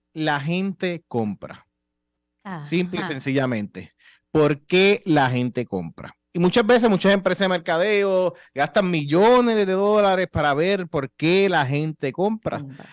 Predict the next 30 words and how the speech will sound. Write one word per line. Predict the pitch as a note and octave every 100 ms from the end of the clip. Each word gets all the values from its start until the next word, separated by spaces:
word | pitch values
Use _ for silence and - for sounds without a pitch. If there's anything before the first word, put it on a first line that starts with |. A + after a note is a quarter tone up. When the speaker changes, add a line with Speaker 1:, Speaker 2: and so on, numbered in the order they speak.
| - _ -
Speaker 1:
Al | D#3 D3+
final | E3+ F3 B3
del | B3+ B3
día, | C4+ B3+
la | G3
gente | F#3 A3 A3
compra | G#3 A3 A3 A3 G#3 G3+ - - - _
por | D3 C#3+
aspiración. | B2+ - C3 A2 - C3 A2+ G2+ F#2+ _ _ _ _ - -
No | C#3 F3+ C4 C#4+ C4
se | - -
encontró, | E3 D#3+ D#3+ D#3 F3+ G3+ G#3 G3 -
¿verdad? | E3 C3 C#3+ G#3 C#4 D3+
Eh, |
se | C3 C#3
hizo | C3+
un | E3
estudio | E3 F3 G3+ G3+ F3+
de | D3+
una | C#3+ D3
de |
las | D3+
empresas | D3 C#3+ D3 D3+
más | C#3
grandes | D3 D3
de |
mercadeo | D3 C#3+ C#3+
de | C#3+
Estados | D3 C#3+ F#3+
Unidos. | G3 C#3+ F3